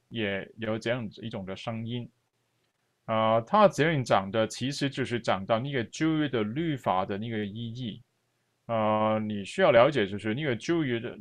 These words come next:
旧约的律法不是随随便便的，呃，那个神来订立的一些的规矩，乃是其实一种的公平的律法。好像这里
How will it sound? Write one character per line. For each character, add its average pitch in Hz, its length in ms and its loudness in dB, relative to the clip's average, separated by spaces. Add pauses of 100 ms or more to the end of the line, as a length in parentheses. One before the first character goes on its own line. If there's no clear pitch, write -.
旧 175 220 0
约 160 120 0
的 120 80 0
律 147 240 -4
法 101 300 4 (160)
不 113 160 -6
是 127 160 -6
随 - 180 -4
随 117 140 -2
便 135 240 -4
便 131 240 -2
的， 98 380 0 (160)
呃， 98 340 -2
那 135 80 -4
个 113 80 -2
神 98 240 -6
来 104 160 0
订 156 320 -4
立 165 140 -4
的 110 120 0
一 107 60 -2
些 117 160 -4
的 104 100 -2
规 120 240 0
矩， - 240 -14 (720)
乃 110 180 4
是 107 200 -4
其 131 180 -6
实 135 160 -4
一 - 20 -2
种 117 260 -8
的 117 160 -4
公 165 300 -4
平 117 200 -6
的 113 100 -4
律 107 220 -6
法。 - 300 -8 (600)
好 98 260 0
像 160 380 0
这 110 260 -4
里 123 220 -4